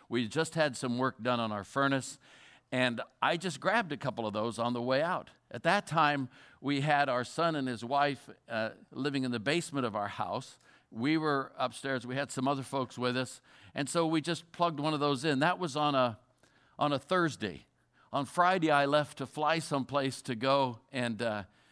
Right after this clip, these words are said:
and speak. And on Friday night at two in the morning, the carbon monoxide warning went off. And I look back on that moment and said, "What was it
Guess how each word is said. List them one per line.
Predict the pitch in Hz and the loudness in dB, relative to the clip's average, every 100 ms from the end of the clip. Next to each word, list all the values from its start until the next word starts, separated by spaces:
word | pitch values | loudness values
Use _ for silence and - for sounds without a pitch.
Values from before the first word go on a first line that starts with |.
| _ _ | _ _
and | 117 110 | -8 -8
speak. | - - 196 120 - - _ _ - | -8 -2 0 0 -6 -20 _ _ -4
And | 131 | 0
on | 131 120 - _ - | 0 -2 -6 _ 0
Friday | 185 190 165 | 2 2 0
night | 147 139 127 | 0 0 0
at | 135 | -6
two | - 165 160 | -4 0 2
in | |
the | 143 | 2
morning, | 147 143 123 104 110 - _ _ _ - | 4 4 4 -2 -6 -12 _ _ _ -10
the | 110 | -2
carbon | 147 139 135 123 | 0 2 2 0
monoxide | 131 131 120 - 113 101 | 2 2 0 -2 -2 0
warning | 107 104 101 85 - _ | -4 -4 -6 -10 -14 _
went | 107 113 | -4 0
off. | 101 - - - _ _ _ _ _ _ _ _ _ _ _ _ _ _ _ _ _ _ | 0 -2 -10 -20 _ _ _ _ _ _ _ _ _ _ _ _ _ _ _ _ _ _
And | 127 | 0
I | 135 | 2
look | 151 - | 0 0
back | 185 190 | 0 2
on | 175 | 0
that | 156 147 | 2 2
moment | 147 151 147 139 | 2 0 0 -2
and | 123 | -2
said, | 143 | -4
"What | 131 233 226 | 0 -2 0
was | 147 190 127 | -2 0 0
it | 120 | -2